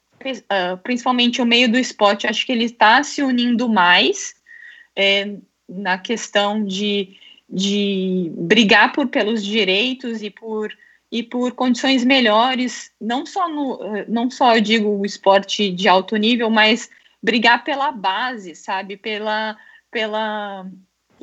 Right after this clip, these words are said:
pelo fomento do esporte, né? Na, na infância, assim, eh, projetos que, que visam a, a levar a oportunidade pra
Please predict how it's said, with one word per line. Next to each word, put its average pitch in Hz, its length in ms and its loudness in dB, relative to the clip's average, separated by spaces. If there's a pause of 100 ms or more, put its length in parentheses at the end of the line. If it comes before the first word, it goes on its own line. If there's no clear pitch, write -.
(220)
pelo 226 200 0
fomento 269 600 2
do 240 100 0
esporte, 196 840 0 (360)
né? 180 240 -2
Na, 190 480 2 (100)
na 226 120 4
infância, 226 680 -2
assim, 165 420 -14 (200)
eh, 165 120 -8
projetos 214 680 2
que, 226 340 -4 (260)
que 214 840 -2 (680)
visam 247 540 2 (280)
a, 208 720 2
a 190 340 -12
levar 214 300 2
a 233 40 6
oportunidade 233 880 0
pra 208 500 -2